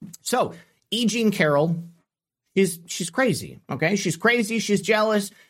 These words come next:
she's got nothing, and she, she's an older woman, all right? You know, I mean, like, there are certain people who, as they age, uh, they feel that their flower has faded, and, and as a result of that, they have to do some crazy things. It's like, you ever seen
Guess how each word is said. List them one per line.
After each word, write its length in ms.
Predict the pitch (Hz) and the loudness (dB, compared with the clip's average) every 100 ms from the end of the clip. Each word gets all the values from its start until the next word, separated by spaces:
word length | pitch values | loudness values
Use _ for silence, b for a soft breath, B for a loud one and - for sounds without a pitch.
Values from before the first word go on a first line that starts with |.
| _ | _
she's 240 | - 185 | -6 -4
got 160 | 202 190 | -2 2
nothing, 340 | 190 165 143 | 2 2 0
and 100 | 151 | -2
she, 260 | - 202 - | -2 -4 -4
she's 280 | - 214 | -6 -4
an 120 | 233 208 | -2 2
older 380 | 196 214 202 208 | 4 6 6 4
woman, 460 | 170 226 196 87 b b b b - | 4 4 2 0 b b b b -6
all 120 | 131 | -2
right? 400 | 139 165 202 b b _ - | 2 0 -2 b b _ -6
You 140 | 147 | 0
know, 140 | 156 175 | 2 4
I 100 | 202 | 4
mean, 240 | 180 180 | 2 4
like, 220 | 170 160 | 2 2
there 200 | 170 190 | 2 2
are 120 | 190 165 | 2 0
certain 420 | - 202 202 175 | -2 -4 -2 -4
people 460 | 165 165 170 180 | 2 2 2 2
who, 160 | 165 156 | 2 0
as 340 | 156 160 180 139 | 0 -2 -2 -2
they 160 | 156 160 | -2 -2
age, 520 | 143 131 156 180 175 185 | -2 0 0 -2 -4 -8
uh, 360 | - 151 156 156 | -6 -2 -2 -2
they 240 | 139 151 | -2 -2
feel 280 | 156 170 170 | 0 0 0
that 280 | 160 160 160 | 0 -2 -2
their 240 | 113 143 151 | -2 -2 -2
flower 580 | - 139 151 175 175 160 | -6 -4 0 2 2 2
has 220 | 165 - | 0 -2
faded, 560 | - 175 190 139 82 | -2 2 2 0 -4
and, 220 | 95 104 104 B B | -4 -4 -6 B B
and 140 | - 135 | -4 -2
as 220 | 160 156 | -2 -2
a 40 | |
result 440 | 147 143 160 202 202 | 0 0 0 0 0
of 100 | 131 | 0
that, 240 | 127 127 | 0 0
they 120 | 143 | 0
have 200 | 143 175 | 0 -2
to 80 | 185 | -2
do 360 | 160 113 214 202 | -2 0 2 2
some 240 | 196 170 | 0 -2
crazy 500 | 165 - 170 180 175 | -2 0 2 2 -2
things. 540 | 160 175 147 104 101 156 | -2 -2 -2 -4 -6 -10
It's 180 | 160 | -8
like, 220 | 156 160 156 | -6 -4 -2
you 80 | |
ever 120 | 170 175 | -2 -2
seen 680 | - 165 175 170 160 165 | -2 -2 0 0 -2 -6